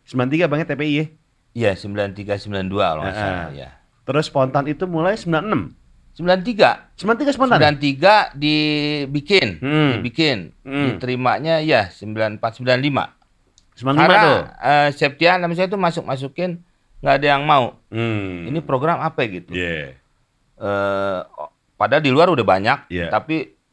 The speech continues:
Speaker 2: eh, apa ya, o-, orang banyaknya yang bercerita.
Speaker 1: Iya.
Speaker 2: Apalagi, eh,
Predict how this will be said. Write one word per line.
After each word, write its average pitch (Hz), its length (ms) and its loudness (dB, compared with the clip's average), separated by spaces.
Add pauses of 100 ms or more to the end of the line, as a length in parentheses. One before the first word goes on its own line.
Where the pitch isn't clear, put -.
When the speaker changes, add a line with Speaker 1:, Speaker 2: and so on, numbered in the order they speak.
(880)
Speaker 2:
eh, - 200 -10
apa - 200 -4
ya, 104 200 2
o-, - 280 -2
orang 113 440 2
banyaknya 123 460 0
yang 131 160 -2
bercerita. 113 640 -4
Speaker 1:
Iya. 80 460 -12 (720)
Speaker 2:
Apalagi, 104 680 0 (180)
eh, 92 800 -2